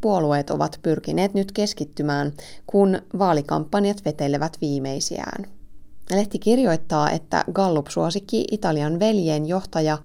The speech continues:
Giorgia Meloni pyrkii lausunnoillaan tekemään puolueestaan aiempaa salonkikelpoisemman kansainvälisesti. Viime viikkoina Melonin puolue on joutunut tulilinjalle ulkomaisessa lehdistössä.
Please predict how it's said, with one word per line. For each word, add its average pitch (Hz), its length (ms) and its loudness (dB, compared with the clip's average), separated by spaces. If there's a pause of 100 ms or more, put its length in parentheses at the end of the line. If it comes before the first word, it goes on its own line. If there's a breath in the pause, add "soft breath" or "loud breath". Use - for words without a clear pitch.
(120)
Giorgia 165 420 4
Meloni 180 680 2
pyrkii 262 380 6
lausunnoillaan 165 800 0
tekemään 165 480 0
puolueestaan 156 880 0
aiempaa 180 560 0
salonkikelpoisemman 151 1600 -2
kansainvälisesti. 143 1120 -4 (420)
Viime 247 260 6
viikkoina 165 580 2
Melonin 165 480 2
puolue 180 520 4
on 220 140 2
joutunut 220 480 0
tulilinjalle 156 840 2
ulkomaisessa 156 800 0
lehdistössä. - 800 -4